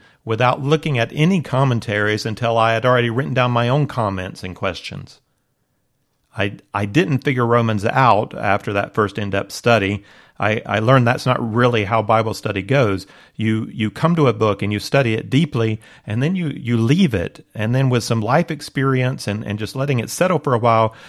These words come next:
you come back several times and study again. I was convinced after that first study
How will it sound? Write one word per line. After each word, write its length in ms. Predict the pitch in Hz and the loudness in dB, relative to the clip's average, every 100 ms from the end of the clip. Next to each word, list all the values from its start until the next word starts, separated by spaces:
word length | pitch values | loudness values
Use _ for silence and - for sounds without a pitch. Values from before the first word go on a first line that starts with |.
| - | -4
you 120 | 123 | -2
come 280 | 120 165 156 | 0 0 4
back 420 | 139 143 104 - | 6 4 2 -4
several 360 | - 127 127 113 | -2 0 2 0
times 600 | - 156 120 101 104 - - _ | 0 0 2 0 -4 -8 -18 _
and 160 | - 110 | -4 -4
study 380 | - 127 120 110 | -2 0 2 0
again. 580 | 104 127 127 90 82 85 _ _ _ _ _ _ _ | 2 2 4 0 -6 -14 _ _ _ _ _ _ _
I 140 | - 117 | -4 2
was 260 | 139 208 | 4 4
convinced 540 | - 127 110 113 117 120 | 2 0 0 -2 -4 -6
after 240 | 110 117 | -4 -2
that 240 | 104 110 - | -2 -2 -2
first 240 | 110 - | -4 -4
study 420 | - 113 107 110 | -4 -2 -2 -4